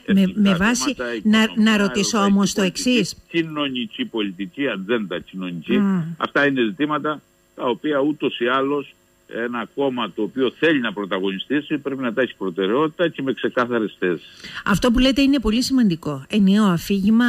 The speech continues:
Speaker 1: ενωμένοι μπορούμε να πάμε μπροστά και πρέπει να πάμε μπροστά. Εσείς, με, ε, την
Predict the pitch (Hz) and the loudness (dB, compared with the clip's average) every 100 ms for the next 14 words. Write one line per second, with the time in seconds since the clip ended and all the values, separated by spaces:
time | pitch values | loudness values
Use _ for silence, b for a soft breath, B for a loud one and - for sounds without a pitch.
0 | 226 208 185 185 202 214 180 185 202 196 | 2 4 4 4 4 4 4 4 4 4
1 | 180 190 190 170 160 - 185 190 175 185 | 2 2 4 2 0 0 0 0 -2 0
2 | 202 185 175 196 185 175 165 - 185 B | 2 2 4 4 4 2 -2 0 0 B
3 | B B B 170 - 226 208 - 226 202 | B B B -2 2 0 0 -4 0 4
4 | 190 190 185 175 160 147 - - 180 170 | 4 6 4 2 -2 -6 -10 -2 0 0
5 | 170 196 170 | 0 2 2